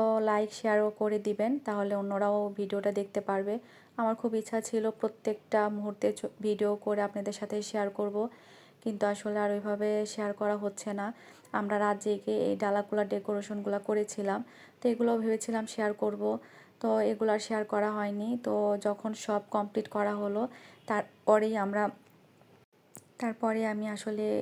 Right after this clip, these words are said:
এই ভিডিওগুলো নিয়েছিলাম। তো আপনাদের সাথে এর আগের ভিডিওটা শেয়ার করে, করেছিলাম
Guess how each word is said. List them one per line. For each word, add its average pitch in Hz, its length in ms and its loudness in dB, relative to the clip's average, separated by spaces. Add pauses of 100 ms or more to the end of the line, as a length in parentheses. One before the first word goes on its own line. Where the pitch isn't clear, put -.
(100)
এই 208 200 -2
ভিডিওগুলো 202 680 0
নিয়েছিলাম। 208 580 -4 (440)
তো - 120 -8
আপনাদের 226 300 -2
সাথে 233 220 -6
এর 220 100 -2
আগের 220 260 -2
ভিডিওটা 214 400 -2
শেয়ার 214 280 -4
করে, 214 260 -4 (160)
করেছিলাম 214 540 -4